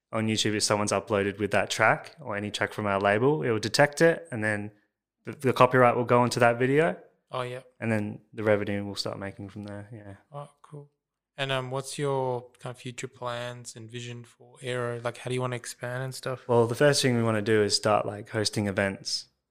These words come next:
Speaker 1: Um, that was our plan just before, uh, covid hit. And then, 'cause we're gonna go over to
Speaker 2: Oh,
Speaker 1: probably,
Speaker 2: like,
Speaker 1: like,
Speaker 2: festivals?
Speaker 1: Uh, yeah, kinda like clubs.
Speaker 2: Oh, clubs,
Speaker 1: Probably
Speaker 2: yeah.
Speaker 1: not festivals yet.
Speaker 2: Oh, cool.
Speaker 1: Yeah, so
Speaker 2: 'Cause, 'cause people in, um, it's, where, where's your listener base?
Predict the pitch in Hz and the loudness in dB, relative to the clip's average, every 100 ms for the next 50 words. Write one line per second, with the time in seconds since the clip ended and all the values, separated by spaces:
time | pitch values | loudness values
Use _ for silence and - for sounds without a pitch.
0 | _ _ _ _ 120 107 104 131 139 123 | _ _ _ _ 2 4 6 6 8 6
1 | 113 - 117 120 117 110 117 113 - 117 | 6 4 4 6 4 2 0 -2 4 6
2 | 107 107 104 101 110 104 107 107 127 165 | 8 8 6 4 2 2 0 2 2 2
3 | - _ _ - 110 110 107 104 104 110 | -4 _ _ -8 -6 -4 -4 -4 -8 -8
4 | - 117 120 120 120 113 110 110 107 107 | -2 0 2 4 4 6 4 2 -2 0
5 | 120 131 101 143 139 117 123 117 - - | 2 0 0 -2 -2 -4 -8 -12 -16 -20
6 | - _ 151 147 143 147 156 156 170 143 | -20 _ 4 6 8 8 6 6 6 6
7 | 123 - 117 117 120 - - - - 135 | 4 6 8 8 4 0 -2 -4 -12 -12
8 | 143 135 151 147 131 131 123 - 120 117 | -10 4 6 6 6 4 4 2 0 2
9 | 117 120 120 175 160 - 151 113 113 113 | 4 4 4 -4 -12 -6 -2 -2 -2 -4
10 | 113 123 120 - - _ 123 - 139 135 | -4 -2 -2 -4 -14 _ -16 -6 -6 -6
11 | 127 123 120 117 113 110 110 117 123 - | -8 -10 -8 -6 -6 -8 -12 -12 -12 -12
12 | _ _ _ _ _ _ _ _ 139 156 | _ _ _ _ _ _ _ _ -8 -4
13 | 156 165 165 127 131 - 120 120 - - | -2 -2 -2 -2 -4 -6 -6 -6 -8 -16